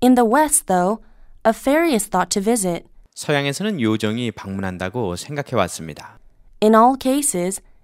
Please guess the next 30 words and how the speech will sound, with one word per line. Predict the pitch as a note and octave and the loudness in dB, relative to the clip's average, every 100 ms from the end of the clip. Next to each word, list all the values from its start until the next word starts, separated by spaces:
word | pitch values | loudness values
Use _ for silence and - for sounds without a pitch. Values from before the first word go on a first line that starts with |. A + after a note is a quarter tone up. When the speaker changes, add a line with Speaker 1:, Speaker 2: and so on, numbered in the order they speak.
| - | -2
Speaker 1:
it | C4 | 0
is | C#4+ - | 2 0
considered | C4+ B3+ C4+ C4+ G3+ | 0 2 2 2 4
lucky | A#3 C#4 G#3 F3+ | 4 4 0 -4
for | F3 G3+ | -4 -4
the | G#3 G#3+ | -2 0
animal | A3+ B3 F3+ F#3 | 2 2 2 0
or | A3 A3+ | 0 -2
fairy | - C4+ C4+ F3+ F3 - - | -2 -2 0 -2 -4 -10 -12
to | - | -6
take | C#4 - F#3+ - | -4 -2 -4 0
the | G#3+ | 2
offered | F#3 E3+ G3+ F#3+ | 2 0 -4 -4
tooth. | B3 A3+ E3+ E3+ - - _ _ _ _ _ _ - | -2 0 -2 -8 -18 -20 _ _ _ _ _ _ 0
Speaker 2:
모든 | A#2 B2 C3 | 2 2 0
경우에 | B2 B2+ D3 F2+ F#2 C3 - _ - | 0 -2 -2 -4 -4 -8 -16 _ -16
받쳐진 | - - B2 B2 C#3 C3+ | -12 -6 -6 -4 -6 -6
전니를 | G#2 G#2+ C3 C3+ E2 G2 C#3 | -4 -4 -4 -4 -4 -6 -8
동물이나 | A2 A#2+ C3+ C#3 F3 E3+ | -6 -6 -4 -4 -4 -4
요정이 | G#2 G2+ G#2+ A2+ | -4 -4 -4 -6
가져가는 | - F2 F2+ F2+ F2+ F#2 | -10 -12 -10 -8 -8 -6
게 | G2+ F2 E2+ | -6 -6 -8
행운으로 | - C3+ C3 C#3+ B2+ F2 | -10 -8 -4 -2 -2 -2
여겨집니다. | G2 A#2 A2+ F2 D2+ - - _ _ _ _ - - - A#3 | -2 -4 -6 -8 -14 -18 -20 _ _ _ _ -20 -20 -6 0
Speaker 1:
In | B3 | 0
Korea, | B3 B3 D4 D4+ F3+ F#3+ - _ _ - | 0 0 0 2 0 -2 -8 _ _ 0
they | B3+ | 2
have | C4+ D4+ | 2 0
the | D#4 D#4 | 0 0
custom | G#3+ - G#3+ | 0 2 0